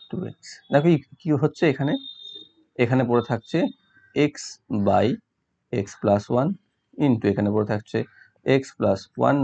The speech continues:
by x plus two, এখানে পড়ে থাকছে x plus two by x plus three, এখানে পড়ে থাকছে টু এক্স plus মাইনাস, সরি, one by two x। দেখো লক্ষ্য করে এটা, এটা, এটা, এটা কেটে যাচ্ছে। ঠিক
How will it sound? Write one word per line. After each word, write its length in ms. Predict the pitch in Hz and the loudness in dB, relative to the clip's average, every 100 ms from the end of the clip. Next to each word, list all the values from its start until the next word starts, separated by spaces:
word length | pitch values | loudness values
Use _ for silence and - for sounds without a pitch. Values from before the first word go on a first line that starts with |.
| 113 | 2
by 120 | 98 90 90 85 | 0 0 -4 -10
x 20 | - | -10
plus 200 | - 101 - | -6 -6 -6
two, 140 | - 113 - _ _ _ - | -12 -12 -14 _ _ _ -4
এখানে 200 | 113 117 113 | -2 0 -2
পড়ে 120 | 113 | -2
থাকছে 200 | 113 117 - 127 | -2 -4 -2 -2
x 20 | 127 - | -4 -4
plus 200 | 113 92 - - | -2 -2 -4 -6
two 160 | 120 117 | -4 0
by 120 | 113 117 120 113 | 2 2 0 -6
x 20 | - - | -8 -6
plus 180 | 113 110 - | -6 -6 -10
three, 200 | - 117 - _ _ _ _ _ - | -10 -10 -14 _ _ _ _ _ -4
এখানে 180 | 123 117 | -2 -2
পড়ে 120 | 104 143 | -4 -6
থাকছে 180 | 160 131 - | -6 -6 -6
টু 80 | 113 101 | -6 -6
এক্স 120 | 104 - | -8 -8
plus 200 | 113 120 - - | -8 -8 -14 -8
মাইনাস, 300 | 104 101 113 - - _ _ _ | -6 -2 -4 -6 -18 _ _ _
সরি, 200 | - - - _ _ _ _ - 107 | -10 -10 -12 _ _ _ _ 0 2
one 120 | 98 101 | 2 0
by 100 | 123 - | -4 -6
two 100 | 82 - | -14 -14
x। 20 | - - _ _ _ _ _ - | -18 -20 _ _ _ _ _ 0
দেখো 220 | 135 165 160 | 2 4 2
লক্ষ্য 160 | 156 - | 0 -2
করে 120 | 151 113 | 0 0
এটা, 140 | 104 107 | 2 2
এটা, 180 | 104 117 135 - | 2 -2 -4 -6
এটা, 140 | 113 120 110 | -4 -2 -2
এটা 120 | 113 127 | -4 -4
কেটে 160 | 104 90 | -6 -8
যাচ্ছে। 160 | - _ _ _ | -12 _ _ _
ঠিক 100 | 165 | 0